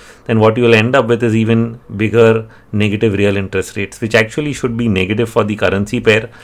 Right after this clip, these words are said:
But the currency pair, uh, it did, it did in fact react negatively right after, after the R B I's announcement on G sap. But after that, it seems to be aligning with what's happening to the dollar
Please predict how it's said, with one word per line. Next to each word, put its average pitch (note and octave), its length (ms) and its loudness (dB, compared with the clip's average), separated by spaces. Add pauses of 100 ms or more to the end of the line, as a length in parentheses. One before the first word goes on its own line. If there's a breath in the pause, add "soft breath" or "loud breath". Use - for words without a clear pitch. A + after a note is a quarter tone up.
(340 loud breath)
But G2+ 220 2
the G#2+ 80 -4
currency A2 420 2
pair, A2 280 4 (180)
uh, F#2+ 400 0 (100)
it G2+ 160 -4
did, A2 240 2
it A2+ 320 2
did C3 180 4
in B2 120 2
fact A#2 260 -2
react G#2 320 0
negatively G2+ 480 -2
right G2 240 0
after, G2+ 300 -2 (140)
after F2+ 280 -2
the G2+ 160 -2
R F2+ 160 0
B G2+ 140 -2
I's G2 120 0
announcement G2 540 -4
on G2 160 -2
G F#2+ 160 -4
sap. - 340 -4 (540 loud breath)
But A2+ 140 2
after G#2+ 240 2
that, B2+ 180 4
it A#2 120 -4
seems B2 320 -4
to B2+ 80 0
be A2+ 120 4
aligning G2+ 440 4
with G#2+ 160 -2
what's G2+ 220 0
happening G2+ 460 -2
to G#2+ 80 -4
the G#2 140 -4
dollar G2 540 0